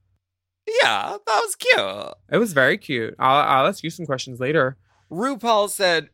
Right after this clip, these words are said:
Speaker 1: "Baby, baby, my time is expensive, baby, so I'm not gonna interview each girl. What do you
Speaker 2: No, no,
Speaker 1: think
Speaker 2: no.
Speaker 1: I is?"
Speaker 2: Just
Speaker 1: D-,
Speaker 2: make 'em talk to each
Speaker 1: listen.
Speaker 2: other. Just make
Speaker 1: Look.
Speaker 2: 'em. No, uh-uh.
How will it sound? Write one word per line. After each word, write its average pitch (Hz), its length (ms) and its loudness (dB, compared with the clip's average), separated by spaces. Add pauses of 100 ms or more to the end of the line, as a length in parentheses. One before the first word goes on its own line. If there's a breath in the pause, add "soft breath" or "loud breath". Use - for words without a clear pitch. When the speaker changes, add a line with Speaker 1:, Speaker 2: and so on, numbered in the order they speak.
(100)
Speaker 1:
"Baby, 196 400 2 (440)
baby, 202 260 0
my 233 160 4
time 185 260 0
is 113 100 -10
expensive, 113 680 -8
baby, 113 300 -8
so 123 480 0
I'm 170 160 2
not 214 180 0
gonna 151 160 0
interview 123 460 -4
each 113 300 -10
girl. 107 480 -2 (100)
What 190 160 2
do 175 60 2
you 151 100 4
Speaker 2:
No, 170 60 4
no, 170 60 6
Speaker 1:
think 165 140 2
Speaker 2:
no. 107 80 4
Speaker 1:
I 98 120 2
is?" 101 680 -2 (380 loud breath)
Speaker 2:
Just 294 140 -2
Speaker 1:
D-, - 20 -4
Speaker 2:
make 349 140 2
'em 311 60 -6
talk 311 120 6
to 285 60 8
each 302 180 4
Speaker 1:
listen. 269 100 6
Speaker 2:
other. 220 440 2 (200)
Just 247 160 -8
make 294 120 4
Speaker 1:
Look. - 140 2
Speaker 2:
'em. - 40 -20 (460)
No, 247 500 2
uh-uh. 202 360 2